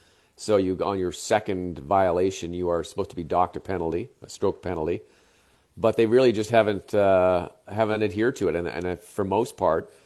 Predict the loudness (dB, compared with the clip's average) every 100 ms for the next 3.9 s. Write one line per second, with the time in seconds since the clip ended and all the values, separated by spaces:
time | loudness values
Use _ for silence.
0 | _ _ _ -2 -2 -2 -10 -12 -16 _
1 | -8 -6 -4 2 4 4 0 0 2 4
2 | 4 4 2 -2 -10 _ _ _ _ _
3 | _ _ -4 0 0 -2 -6 -12